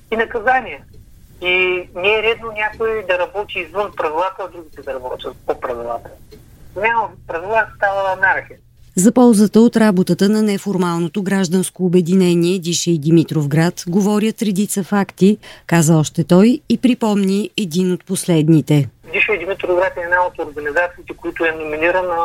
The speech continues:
Speaker 1: от, а, класацията Човек на годината на Българския граждански комитет, което е една доста сериозна атестация, че това, което се върши, има смисъл и е в обществено полезна дейност.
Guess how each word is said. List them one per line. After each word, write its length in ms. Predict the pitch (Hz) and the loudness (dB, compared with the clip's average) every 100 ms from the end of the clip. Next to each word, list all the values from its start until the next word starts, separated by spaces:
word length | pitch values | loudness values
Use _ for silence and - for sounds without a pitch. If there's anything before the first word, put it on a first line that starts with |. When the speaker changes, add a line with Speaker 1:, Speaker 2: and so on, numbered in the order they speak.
| 160 | -2
Speaker 1:
от, 120 | 156 - - | -6 -8 -6
а, 260 | 156 147 - - - - - | -4 -6 -6 -8 -8 -12 -6
класацията 600 | 160 - 165 - 160 147 | -4 -2 -4 -4 -10 -8
Човек 300 | 151 156 151 | -4 -4 -4
на 60 | |
годината 500 | 139 135 175 185 180 | -12 -6 -4 -4 -6
на 60 | 165 | -4
Българския 440 | 160 160 - 165 - | -2 -4 -6 -8 -4
граждански 440 | 165 160 - 156 | -6 -6 -12 -14
комитет, 400 | - 151 139 170 | -10 -8 -6 -6
което 460 | - 170 170 190 185 | -4 -4 -2 -2 0
е 300 | 185 190 185 - - - | -2 -4 -8 -16 -20 -8
една 220 | 175 180 | -4 -2
доста 340 | 156 175 - 175 | -2 -4 -6 -10
сериозна 420 | 165 165 165 156 - - - - - - - | -4 -4 -4 -6 -10 -14 -20 -20 -20 -16 -6
атестация, 640 | - - - 180 180 196 | -6 -6 -2 -2 -2 -8
че 340 | - 196 190 185 - | -4 0 0 -2 -8
това, 200 | 151 180 185 | -2 -2 -2
което 300 | 196 196 - | -6 -8 -10
се 80 | 165 | -8
върши, 440 | 151 185 - - 214 - - | -4 -4 -4 -6 -6 -8 -6
има 240 | 175 196 202 | -4 -4 -4
смисъл 520 | 208 196 220 214 214 - 214 | -4 -2 -2 -2 -4 -14 -6
и 340 | 214 220 226 - 214 | -4 -4 -8 -12 -8
е 80 | |
в 100 | - | -8
обществено 520 | - - 175 - 180 165 | -4 -4 -4 -6 -6 -4
полезна 360 | 165 160 165 | -2 0 0
дейност. 340 | 160 160 131 | 0 -2 -6